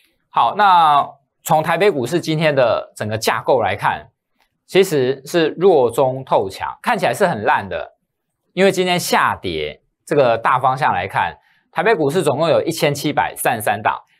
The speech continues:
但今天下跌的股票就高达一千零九十四档。可是你有没有发现，台北股市今天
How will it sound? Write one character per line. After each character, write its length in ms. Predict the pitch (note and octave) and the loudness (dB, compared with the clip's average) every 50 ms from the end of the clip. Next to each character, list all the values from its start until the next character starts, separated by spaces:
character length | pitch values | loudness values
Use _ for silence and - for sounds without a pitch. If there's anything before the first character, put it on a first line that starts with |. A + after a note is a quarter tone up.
| _ - - | _ -8 -4
但 160 | - G#3+ A3 | -2 0 0
今 160 | - G3 G#3 | 0 0 0
天 100 | G3 G3+ | 0 0
下 360 | G3+ G3+ - B3+ G#3 D3 B2 A2+ | 0 0 0 0 2 0 0 -2
跌 180 | A2+ G#2 G2 | -2 -4 -2
的 80 | G#2+ A#2 | -4 -4
股 160 | - G2+ F2+ | -6 -8 -8
票 380 | F2 - - B2 G#2 - - - | -4 0 0 0 0 0 -4 -4
就 180 | - F3 D3 C3 | -2 0 0 0
高 300 | B2 - C#3+ C#3 D3 D3 | 2 2 2 2 2 2
达 320 | D3 A#2+ F#2+ F#2 F2 - | 0 0 0 -2 -2 -4
一 80 | - F#3+ | -6 -6
千 440 | F3 - - - D3+ C#3 - - - _ | -6 -4 -2 -2 -2 -2 -2 -6 -12 _
零 320 | - A#2 A2 A2 B2 C#3+ C#3 | -6 -6 -4 -4 -6 -8 -10
九 360 | - - - D3 G#2+ F2+ F2+ | -8 -4 0 0 0 0 0
十 160 | F2+ - A2+ | -4 -8 -8
四 360 | G#2 - - F#3+ D#3+ A2+ F#2 | -8 -6 -2 -2 -2 -2 -2
档。 300 | - - F#2 - - - _ _ _ _ _ _ _ _ _ _ _ - | -2 -2 -2 -2 -4 -8 _ _ _ _ _ _ _ _ _ _ _ -2
可 100 | D3 D#3 | 0 2
是 100 | F#3+ A#3+ | 2 2
你 60 | A3+ | 2
有 60 | A3 | 4
没 60 | G3 F#3+ | 4 2
有 60 | F3 | 4
发 200 | D3+ E3+ D#3+ E3 | 4 2 2 2
现， 420 | D#3+ - E3+ C3+ A2+ E2 - _ _ | 0 0 0 0 0 -2 -6 _ _
台 120 | - D3 F3 | -4 -2 0
北 140 | G#3 A#3+ - | 0 0 0
股 160 | D#3+ C3+ A#2+ | 0 -2 -4
市 180 | A#2+ - F3+ | -2 -2 -2
今 240 | D3 - D#3+ D#3+ D#3+ | -2 -2 -4 -4 -4
天 400 | D3 D3 D#3+ D3 C#3+ D3 C#3+ D3 | -2 0 2 2 2 0 -4 -12